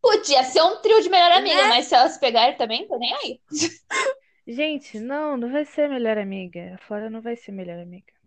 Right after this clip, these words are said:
Speaker 3: É,
Speaker 2: Ai.
Speaker 3: tudo bem. E a gente pode falar da, da Isabel corando, falando sobre o Sebastian? Porque, assim,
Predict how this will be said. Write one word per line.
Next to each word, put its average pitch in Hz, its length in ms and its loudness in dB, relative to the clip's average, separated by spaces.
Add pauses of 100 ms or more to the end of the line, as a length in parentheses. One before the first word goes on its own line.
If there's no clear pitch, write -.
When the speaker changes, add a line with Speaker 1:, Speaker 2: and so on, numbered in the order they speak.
(1000)
Speaker 3:
É, 202 720 -2
Speaker 2:
Ai. 196 180 -4 (440)
Speaker 3:
tudo 254 160 -10
bem. 180 260 -6 (280)
E 320 120 -2
a 359 60 2
gente 330 220 -4
pode 381 160 -2
falar 294 220 0
da, 226 320 0
da 196 460 -4 (240)
Isabel 196 960 -6 (960)
corando, 220 720 -2
falando 196 500 -8
sobre 190 340 -10
o 196 40 -12
Sebastian? 190 720 -10 (500)
Porque, 240 220 -4
assim, 214 360 -8